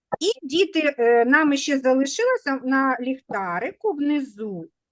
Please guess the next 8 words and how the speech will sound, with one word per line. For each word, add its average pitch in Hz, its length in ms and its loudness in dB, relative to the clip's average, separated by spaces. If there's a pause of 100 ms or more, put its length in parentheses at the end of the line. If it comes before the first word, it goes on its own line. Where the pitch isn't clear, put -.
(380)
насипати 285 680 -6
сніжок, 269 680 -6 (120)
тому 202 220 -10
що 208 180 -12
тут 208 220 -14 (540)
замело 269 840 -2
наш 190 360 -12
ліхтарик 311 680 0